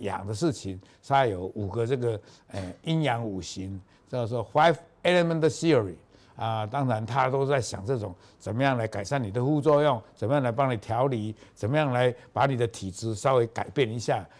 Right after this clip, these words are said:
啊，这个同，所以他也有这种所谓的阴跟阳，还是想到像类似易经的八卦，哈，这个也不是没有道理。好，再来我们就提到，哎，刚才有一个人就是说，嗯，乳癌的治疗中可以看中医吗？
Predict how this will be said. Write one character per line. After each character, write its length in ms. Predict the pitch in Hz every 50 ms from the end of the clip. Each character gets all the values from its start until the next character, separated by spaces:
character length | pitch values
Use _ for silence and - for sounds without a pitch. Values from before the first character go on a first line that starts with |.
| - _ _
啊， 180 | - 87 85 - -
这 100 | - 117
个 100 | 95 90
同， 160 | - 98 87 82 82 - _ _
所 560 | _ - - - - - - - 101 120 127
以 60 | 113
他 260 | 107 120 135 143 139 - - - _
也 180 | - 107 110 110
有 180 | 110 101 95
这 200 | 101 120 135 120
种 180 | 104 101 98 92
所 200 | 90 - 92 98
谓 120 | 120 127
的 100 | 117 113 - -
阴 320 | 139 135 131 135 139 135
跟 180 | 123 135 131 120 117
阳， 340 | - - 78 92 95 95 95 - _ _ _
还 260 | - - 98 117 135
是 140 | 127 131 139
想 260 | 120 - - 98 107
到 160 | 117 135 135
像 320 | 123 107 127 127 120 107 110 - - 135
类 140 | 147 131
似 220 | 117 - - 143 - -
易 160 | 143 139 117
经 220 | 104 120 120 113
的 100 | 110 107
八 300 | 98 - - 110 104 113
卦， 340 | 113 - 131 120 101 78 -
哈， 160 | - 120 117 - - _ _ _ _ _ _ _ _ _ - _
这 140 | _ - 285
个 80 | 294 233
也 80 | 135
不 140 | 107 104 135
是 120 | 123 - 165
没 140 | 139 120
有 80 | 120 98
道 220 | 95 127 104 90
理。 100 | 82 80 78 - - -
好， 240 | - 156 190 - - -
再 160 | - 226 214
来 120 | 185 165
我 80 | 147 139
们 80 | 151
就 120 | 160 185 180
提 180 | - - 156
到， 140 | 156 175 165 151 -
哎， 120 | 190 190
刚 200 | 185 - 190 185
才 160 | 160 151 139
有 120 | 131 120 135
一 60 | 151
个 80 | 151 147
人 240 | 127 120 113 110 110 - - - - - - _
就 100 | - 185
是 80 | 175 147
说， 240 | 151 170 160 - - - - _ _ _ _ _
嗯， 360 | - 196 190 185 180 180 190 - _ - - - - - - - _ _
乳 240 | - 165 165 170 170
癌 220 | 170 165 180 196
的 100 | 202 208
治 240 | 196 208 - 269 247
疗 180 | 196 175 170 180
中 280 | 151 196 190 196 175
可 160 | - 175 196
以 100 | 185 151
看 280 | 127 - - 185 170 147
中 280 | 120 - 160 143 143 147
医 120 | 143 143
吗？ 200 | 139 135 135 135